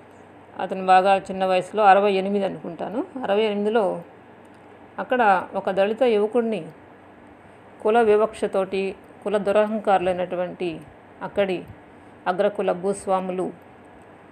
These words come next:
అతను ఆ ఇంటి అమ్మాయిని ప్రేమించాడనే అక్కసుతోటి, ద్వేషంతోటి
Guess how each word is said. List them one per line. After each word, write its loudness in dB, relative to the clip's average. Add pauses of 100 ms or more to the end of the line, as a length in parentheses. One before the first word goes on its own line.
(160)
అతను -2 (1600)
ఆ 8
ఇంటి 2
అమ్మాయిని 2
ప్రేమించాడనే -2 (840)
అక్కసుతోటి, -6 (840)
ద్వేషంతోటి -4